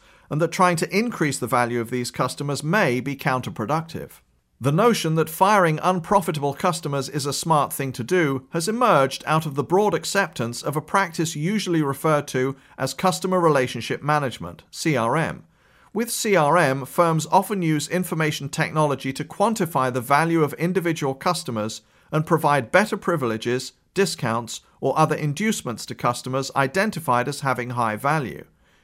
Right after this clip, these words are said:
In their study, Raju and Zhang have coined the term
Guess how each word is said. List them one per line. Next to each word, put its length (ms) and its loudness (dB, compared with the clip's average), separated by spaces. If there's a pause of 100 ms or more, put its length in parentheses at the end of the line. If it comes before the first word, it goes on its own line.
(320)
In 180 0
their 160 4
study, 580 2 (140)
Raju 480 0
and 80 -4
Zhang 420 0
have 200 0
coined 260 0
the 60 -4
term 460 0